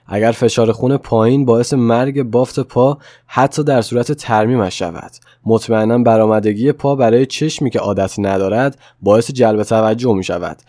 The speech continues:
ولی پرسنل پزشکی می‌دانند که ارزیابی علائم حیاتی می‌تواند بدون پرسیدن حتی یک سوال یا انجام یک کار عجیب و غریب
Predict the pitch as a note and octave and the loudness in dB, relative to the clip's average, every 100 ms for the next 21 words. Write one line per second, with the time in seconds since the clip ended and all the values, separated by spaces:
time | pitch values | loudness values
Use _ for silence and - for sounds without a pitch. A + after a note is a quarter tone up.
0 | _ - G2 A#2 - A#2 - A2 A#2+ C#3 | _ -8 -2 -2 2 2 2 0 0 0
1 | C3+ A2 G#2 - C3+ C#3 B2+ F#2+ F#2 F#2 | -2 -2 -4 -2 0 2 2 2 0 -4
2 | - F#2+ G#2 G2+ G2 G2 F#2+ A#2+ B2+ A2 | -6 -4 -2 -2 -2 -2 0 -2 -2 0
3 | G#2 A#2 C3 A2 F#2+ - A2 C3 - - | 0 0 -2 0 0 0 -4 -4 -6 -20
4 | - G2+ G#2+ A2+ A2+ A#2 A2+ A#2+ B2 D3 | -6 -4 2 2 4 2 0 -2 0 -2
5 | - A#2+ G#2 - A2 B2 B2+ B2+ C3+ C3+ | -2 -2 -2 -2 -2 -2 -4 -4 -4 -4
6 | C3 - G2 G#2+ C3 - - - G#2+ G2+ | -6 -2 2 2 0 -6 -20 -4 -2 0
7 | A2+ G#2+ B2 C#3+ C3+ C#3 - D3 - A2 | 0 2 2 2 0 -2 -2 -4 -4 -4
8 | G2 G2 G2+ G2+ G2 A#2 C3+ | -4 -2 -2 -2 0 0 -2